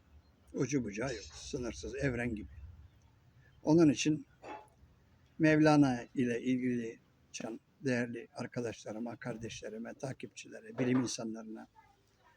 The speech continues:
halk insanlarına başarılar dilerim. Kitaplarını okumaya, kitap yazmaya devam etsinler. Her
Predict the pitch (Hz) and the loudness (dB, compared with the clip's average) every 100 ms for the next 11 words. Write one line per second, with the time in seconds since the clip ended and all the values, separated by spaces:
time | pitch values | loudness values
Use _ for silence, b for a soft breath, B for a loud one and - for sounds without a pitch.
0 | _ 156 143 - 110 - 110 107 113 143 | _ 0 0 0 -4 -4 -8 -8 -4 -4
1 | 147 - _ _ _ _ _ 156 135 - | -4 -10 _ _ _ _ _ 0 2 2
2 | 143 139 131 131 135 131 131 _ _ _ | 2 4 2 2 0 0 -2 _ _ _
3 | - - - _ _ _ _ _ _ _ | -20 -20 -20 _ _ _ _ _ _ _
4 | - 160 147 123 135 110 113 113 147 131 | -4 2 2 2 0 -2 -4 -2 2 2
5 | 120 123 - - 143 139 - 113 101 120 | 2 -8 -12 -4 0 0 -2 -8 -6 -6
6 | 127 113 127 123 - - 113 - - _ | -4 -4 -4 -6 -8 -10 -12 -14 -20 _
7 | - _ - _ _ - _ _ _ _ | -20 _ -20 _ _ -20 _ _ _ _
8 | _ _ - - 151 170 165 156 | _ _ -20 -2 6 8 8 4